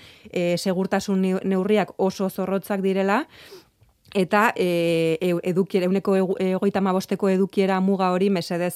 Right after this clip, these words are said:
e, ahalik eta lehen zuzentzeko eskatu nahi dugu, ba, egoera hau, e, jasanezina delako eta, eta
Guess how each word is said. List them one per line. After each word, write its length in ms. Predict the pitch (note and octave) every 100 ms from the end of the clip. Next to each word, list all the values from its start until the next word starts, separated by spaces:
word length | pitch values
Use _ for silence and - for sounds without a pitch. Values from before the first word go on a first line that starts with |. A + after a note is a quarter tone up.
| F3
e, 360 | D#3+ E3 E3 E3
ahalik 320 | E3 F3 F3
eta 160 | E3+ F3
lehen 240 | F3 F3+
zuzentzeko 920 | - F3 F3 E3+ E3 F3+ F3+ E3 D#3 D#3+
eskatu 360 | D#3+ E3+ E3+
nahi 180 | F3 E3
dugu, 280 | E3 E3 F3+
ba, 140 | D#3+ D3+ D3+ - -
egoera 480 | - F3 F3 F3 F3
hau, 200 | F3+ F3
e, 140 | E3 E3+
jasanezina 680 | - F3+ F#3 F3+ - F3+ F3
delako 380 | E3+ F3 E3 G#3+
eta, 380 | F#3+ D3+ D3+ D3+
eta 360 | - D3+ D3 D#3